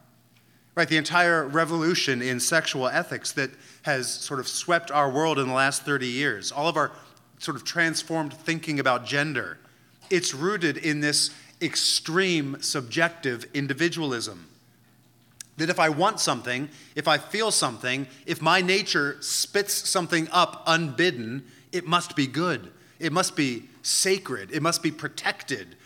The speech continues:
from anyone who would tell me not to be that thing. But here John warns us. The desires of your flesh, your most basic nature,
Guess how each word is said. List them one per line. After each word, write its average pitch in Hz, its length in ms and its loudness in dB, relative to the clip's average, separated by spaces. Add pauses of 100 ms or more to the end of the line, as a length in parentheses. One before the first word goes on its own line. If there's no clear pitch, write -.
from 170 180 0
anyone 170 360 4
who 139 80 -2
would 139 140 -4
tell 185 200 0
me 147 140 0
not 151 360 0
to 143 100 -4
be 151 240 -2
that 123 240 0
thing. 117 460 -6 (1400)
But 156 100 -4
here 185 160 6
John 151 340 4
warns 156 300 2
us. - 500 -4 (800)
The 160 120 2
desires 151 640 4
of 147 160 0
your 135 140 2
flesh, - 600 0
your 156 160 0
most 156 400 -2
basic 151 400 2
nature, 151 500 -2